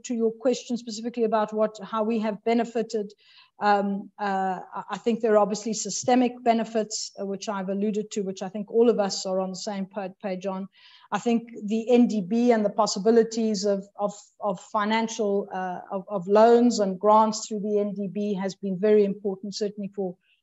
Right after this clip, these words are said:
uh, for South Africa. South Africa also sees the brics as potential, uh, to, to, uh, uh, as a, uh, uh, brics as a grouping to actually build up and improve,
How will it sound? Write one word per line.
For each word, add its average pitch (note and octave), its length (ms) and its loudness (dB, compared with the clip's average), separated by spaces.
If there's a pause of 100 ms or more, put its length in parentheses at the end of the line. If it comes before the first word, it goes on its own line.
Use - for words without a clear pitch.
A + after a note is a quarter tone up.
(180)
uh, F#3 320 -6
for G3 100 -10
South F#3+ 220 -8
Africa. G3 460 -10 (240)
South B3+ 160 6
Africa D4 320 4
also C4+ 280 6
sees A#3+ 680 0
the G#3 60 -6
brics A3+ 340 0
as G#3+ 80 -8
potential, G#3+ 840 -2 (300)
uh, G3 140 -2 (100)
to, A#3 160 -4
to, - 140 -14 (100)
uh, A3+ 180 -2
uh, A3+ 180 2
as A3 180 0
a, G#3+ 60 -2
uh, A#3 340 -2 (240)
uh, A#3 260 -10 (260)
brics C4+ 340 0
as A3 140 0
a G#3+ 60 2
grouping C4 580 4
to A#3+ 120 -6
actually A3 580 -4 (340)
build C4 240 8
up - 280 6 (400)
and G#3 160 -2
improve, G#3+ 500 4